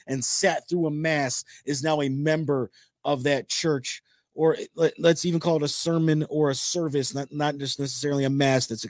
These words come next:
that's a Catholic term. Uh, the headquarters, the Church of Scientology has various headquarters, including one in Clearwater, recognized as the spiritual headquarters and the Religious Technology Center in Riverside County, California,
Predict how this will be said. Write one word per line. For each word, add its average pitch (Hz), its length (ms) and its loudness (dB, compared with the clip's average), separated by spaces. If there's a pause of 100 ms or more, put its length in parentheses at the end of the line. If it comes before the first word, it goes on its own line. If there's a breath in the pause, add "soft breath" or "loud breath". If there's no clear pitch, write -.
(140)
that's 117 180 -4
a 117 60 -12
Catholic 113 440 -6
term. 87 240 -8 (760 loud breath)
Uh, 143 200 6
the 135 100 2
headquarters, 170 540 2
the 151 80 -2
Church 208 240 2
of 185 60 -4
Scientology 190 640 0
has 156 160 0
various 165 540 4
headquarters, 143 560 0 (300 loud breath)
including 180 540 2
one 170 240 4
in 143 260 -4
Clearwater, 131 840 2 (240 loud breath)
recognized 175 680 2
as 143 180 -2
the 135 120 -4
spiritual 151 880 -2 (300)
headquarters 123 600 2
and 139 160 -2
the 135 60 0
Religious 170 540 -2
Technology 170 560 -4
Center 147 420 -2 (240 loud breath)
in 131 240 0
Riverside 160 600 0
County, 147 360 -2
California, 127 880 0